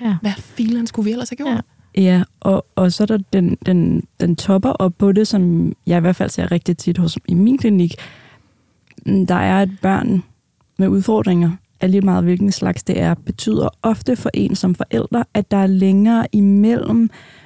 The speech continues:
Speaker 3: øhm, den feedback, man får
Speaker 1: Ja.
Speaker 3: fra sit barn.
Speaker 1: Ja.
Speaker 3: Altså det, jeg også ville kalde belønning.
Speaker 1: Ja.
Speaker 3: Altså de der lækre smil,
Speaker 1: Mm.
Speaker 3: bluderen,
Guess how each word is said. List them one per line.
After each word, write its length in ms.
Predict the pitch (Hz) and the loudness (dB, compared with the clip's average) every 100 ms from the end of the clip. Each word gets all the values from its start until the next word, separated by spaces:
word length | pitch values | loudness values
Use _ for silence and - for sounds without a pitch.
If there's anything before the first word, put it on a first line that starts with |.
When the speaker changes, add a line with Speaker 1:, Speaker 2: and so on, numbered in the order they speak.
| - | -4
Speaker 3:
øhm, 800 | 202 190 175 170 - - - - - | 0 2 4 2 0 0 -2 -4 -4
den 180 | 220 - | -4 -4
feedback, 640 | - 226 - - 262 - | -2 -2 -2 -4 -6 -2
man 140 | 262 196 | 0 0
får 300 | - 170 - - - | 0 -4 -8 -16 -8
Speaker 1:
Ja. 180 | 269 196 - | -4 -4 -6
Speaker 3:
fra 100 | - | -4
sit 200 | 170 165 | -2 -2
barn. 280 | 143 160 165 - - | -2 -4 -4 -8 -14
Speaker 1:
Ja. 60 | 208 - - | -12 -10 -2
Speaker 3:
Altså 340 | 185 196 190 - - | 0 2 0 -4 -4
det, 120 | 220 | 0
jeg 120 | 220 202 | 0 0
også 200 | 196 - | -2 0
ville 200 | 262 214 | 0 0
kalde 380 | - 175 156 147 _ _ _ | -2 -2 0 -2 _ _ _
belønning. 480 | 175 170 220 294 330 - - _ _ _ _ _ 220 | 0 2 0 0 -6 -8 -20 _ _ _ _ _ -4
Speaker 1:
Ja. 160 | 202 175 | -4 0
Speaker 3:
Altså 340 | 208 196 196 | 0 2 0
de 200 | 190 240 | 0 0
der 140 | 220 208 | 2 2
lækre 340 | 202 202 - | 2 0 -2
smil, 520 | 208 240 247 254 202 151 - | -2 2 2 2 0 -2 -2
Speaker 1:
Mm. 380 | 240 247 220 208 - - | 0 2 2 0 -6 -8
Speaker 3:
bluderen, 880 | - 226 233 233 240 240 240 233 226 | 0 4 4 4 4 4 4 4 2